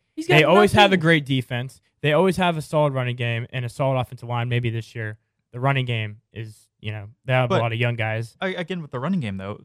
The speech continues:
Speaker 3: sorry to interrupt you,
Speaker 2: No,
Speaker 3: but
Speaker 2: you're
Speaker 3: that
Speaker 2: good.
Speaker 3: when you have a quarterback going four for thirteen and five for seventeen, your running game's not gonna look great.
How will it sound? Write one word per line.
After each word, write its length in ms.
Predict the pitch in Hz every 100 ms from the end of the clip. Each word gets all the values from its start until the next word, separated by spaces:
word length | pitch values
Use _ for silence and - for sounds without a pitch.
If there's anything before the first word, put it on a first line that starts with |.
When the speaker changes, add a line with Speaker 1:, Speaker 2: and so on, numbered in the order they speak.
| _ _
Speaker 3:
sorry 240 | 143 131
to 60 | 113
interrupt 360 | 110 147 -
you, 80 | 123
Speaker 2:
No, 120 | 131
Speaker 3:
but 40 | 123
Speaker 2:
you're 80 | 139
Speaker 3:
that 160 | 139 113
Speaker 2:
good. 40 | 110 _ _
Speaker 3:
when 160 | 131 147
you 100 | 135
have 440 | - 156 165 139 -
a 80 |
quarterback 500 | 127 - 156 151 135
going 180 | 135 131
four 300 | 117 - 143
for 160 | - 131
thirteen 520 | 139 127 - 147 147
and 280 | 113 113 101
five 400 | _ 123 131 127
for 160 | - 127
seventeen, 800 | - 131 151 135 107 101 104 - _ _
your 140 | 175
running 220 | 170 185 175
game's 200 | 170 160
not 120 | 160
gonna 140 | 160
look 120 | 151
great. 300 | 143 180 139